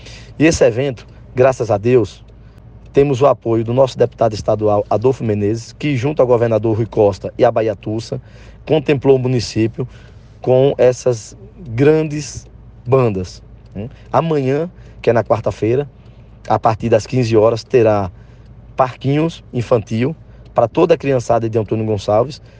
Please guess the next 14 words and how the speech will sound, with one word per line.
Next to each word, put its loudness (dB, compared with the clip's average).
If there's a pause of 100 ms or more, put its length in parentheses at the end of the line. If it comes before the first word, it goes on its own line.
(160)
que -4
será 0
de -2
graça, 2
e 2
à 4
noite, 0 (240)
o -6
Cinema 0
na 2
Praça, -2 (640)
com 2
um 0
telão 0